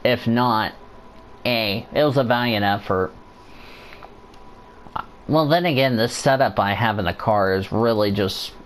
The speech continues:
o-, it's okay. It's not the best. Wow, Verstappen with a fourteenth, wow, fourteen three to a fourteen nine, six tenths of a, I am off. Red Bull's got the pace this weekend.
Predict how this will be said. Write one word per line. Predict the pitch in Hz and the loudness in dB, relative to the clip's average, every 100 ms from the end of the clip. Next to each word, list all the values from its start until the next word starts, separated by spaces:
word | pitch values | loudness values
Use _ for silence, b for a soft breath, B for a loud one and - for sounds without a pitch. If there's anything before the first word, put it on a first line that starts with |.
| - | -2
o-, | 107 98 - | -2 -2 -4
it's | 135 131 | -4 0
okay. | 131 104 - 113 110 117 | 0 0 -2 -2 0 0
It's | 113 104 | -2 -2
not | 110 101 | -2 0
the | - | -2
best. | - - 95 73 73 - - - B B B B B B B - | -4 -2 0 0 -2 -6 -12 -16 B B B B B B B -2
Wow, | 101 131 98 | 0 2 0
Verstappen | 101 - 123 151 120 | -2 -2 -2 0 0
with | 101 | -2
a | |
fourteenth, | - - 139 131 - 131 101 - - - - | -2 -2 -2 -2 -2 -2 -2 -6 -20 -10 -2
wow, | 127 131 | 0 0
fourteen | 104 - 143 147 - 143 131 123 | -4 -4 -2 -2 -2 -2 -2 -4
three | 147 127 151 139 | -4 0 2 2
to | 113 | 0
a | |
fourteen | 104 147 143 - 135 123 | 0 -2 -2 -2 -2 0
nine, | 135 123 87 | 0 -2 -4
six | - - - - | -6 -4 -4 -4
tenths | 147 143 120 | -4 -2 -2
of | |
a, | 90 - B B B B | -4 -8 B B B B
I | - | -2
am | 214 107 | 0 2
off. | 104 117 - - | 2 0 -2 -2
Red | 117 240 175 | 2 2 2
Bull's | 131 139 123 | 2 2 0
got | 110 92 | 0 -2
the | - | -2
pace | - - 104 98 - | -4 0 0 -2 -2
this | 92 - | -4 -2
weekend. | 107 101 95 90 95 98 | 0 0 0 -2 -2 -4